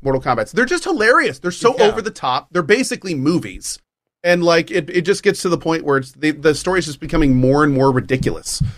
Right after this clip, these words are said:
Speaker 1: So it, uh, it's, yeah, it looks like it's gonna be fun. There's a fatality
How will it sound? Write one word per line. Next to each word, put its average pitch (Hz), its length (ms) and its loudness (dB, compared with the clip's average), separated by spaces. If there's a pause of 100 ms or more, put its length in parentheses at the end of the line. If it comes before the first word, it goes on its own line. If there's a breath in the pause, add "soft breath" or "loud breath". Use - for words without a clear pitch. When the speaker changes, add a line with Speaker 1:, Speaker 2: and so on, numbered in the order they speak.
(380 loud breath)
Speaker 1:
So 123 480 2
it, 127 160 -2
uh, 113 380 0
it's, 139 180 -8
yeah, 165 280 -2 (200)
it - 120 -20
looks 170 140 -12
like 156 120 -2
it's - 80 -12
gonna 147 120 -2
be 131 100 2
fun. 98 200 -4 (640)
There's 123 160 -8
a 113 40 -6
fatality 101 540 -4